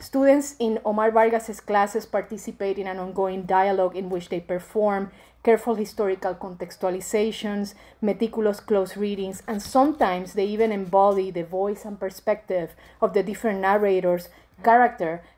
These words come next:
characters and historical figures depicted in the literary and cultural pieces that he's analyzing in class. I learned so much when I visit his, uh, classes, and I understood why he consistently gets, uh,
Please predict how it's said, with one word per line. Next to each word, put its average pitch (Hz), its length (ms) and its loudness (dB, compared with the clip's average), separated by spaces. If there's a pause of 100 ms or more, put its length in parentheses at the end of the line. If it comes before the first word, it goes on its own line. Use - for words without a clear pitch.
(140)
characters 240 480 4
and 233 120 -6
historical 202 480 -2
figures 185 540 -4
depicted 196 680 -2
in 202 140 -4
the 185 80 2
literary 190 460 0
and 175 120 -6
cultural 185 320 -6
pieces 170 760 -14
that 180 200 -2
he's 180 220 -10
analyzing 165 600 -4
in 151 100 -12
class. 170 380 -6 (420)
I 233 80 6
learned 254 220 4
so 285 120 0
much 247 260 2
when 269 120 2
I 226 80 4
visit 220 420 0
his, 208 420 -10
uh, 185 300 2
classes, 240 640 0
and 214 120 -2
I 190 80 -4
understood 196 520 -4
why 226 160 2
he 214 100 -2
consistently 202 680 -6
gets, 185 380 -4
uh, 175 300 0